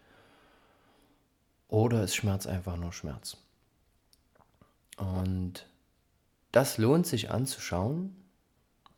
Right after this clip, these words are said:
ähm, weil ich der Meinung bin, dass sich mittels Meditation, besonders mittels, äh, Zen-Meditation, da viel machen lässt.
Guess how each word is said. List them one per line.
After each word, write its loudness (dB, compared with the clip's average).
ähm, -2
weil -2
ich -6
der -4
Meinung 2
bin, 0
dass -4
sich -8
mittels -4
Meditation, -6
besonders -2
mittels, -8
äh, -8
Zen-Meditation, -2
da -8
viel -2
machen -8
lässt. -12